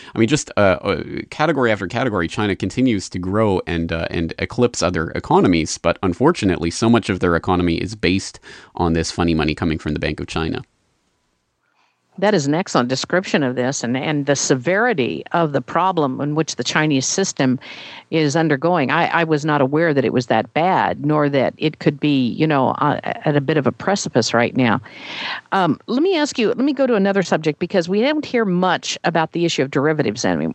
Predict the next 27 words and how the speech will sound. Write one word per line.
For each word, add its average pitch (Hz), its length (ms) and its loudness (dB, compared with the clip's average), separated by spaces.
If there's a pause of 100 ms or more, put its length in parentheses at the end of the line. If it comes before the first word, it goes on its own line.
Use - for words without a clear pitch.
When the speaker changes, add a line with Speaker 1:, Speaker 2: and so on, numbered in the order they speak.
(140)
Speaker 2:
anymore. 131 400 2
We 160 160 0
used 240 420 0
to, - 340 0 (420)
and 180 100 0
it 185 40 2
was 165 140 0
like 160 200 0
going 175 180 2
to 175 40 0
be, 180 280 0
you 160 100 0
know, 156 240 2
on 160 220 0
the 147 40 2
brink 165 280 0
of 160 100 -2
failure 170 380 2
because 147 320 0
of 139 100 0
derivatives, 180 580 0
but - 160 0
I 185 40 -2
haven't 254 240 0
heard 262 200 0
much - 400 -2
lately. 117 540 0